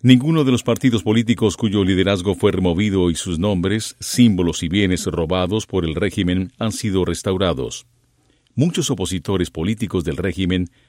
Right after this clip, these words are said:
todavía tienen prohibido postularse para cargos públicos y siguen sin derechos políticos,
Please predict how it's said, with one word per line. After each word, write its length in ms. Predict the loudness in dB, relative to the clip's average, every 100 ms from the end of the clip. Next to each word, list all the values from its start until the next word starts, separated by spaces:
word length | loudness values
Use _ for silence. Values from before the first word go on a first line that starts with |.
| _ _
todavía 460 | 0 0 2 2
tienen 300 | 0 0 -2
prohibido 480 | 0 -2 -2 0 -2
postularse 720 | -2 -6 -6 -4 -2 -2 -4
para 220 | -4 -4 -4
cargos 400 | -4 -4 -8 -4
públicos 680 | -4 -2 -8 -10 -12 -12 -18 _ _ -10
y 120 | -6
siguen 340 | 0 0 0
sin 220 | -2 -4
derechos 420 | -2 -2 -2 -4 -6
políticos, 680 | -4 -4 -4 -6 -6 -8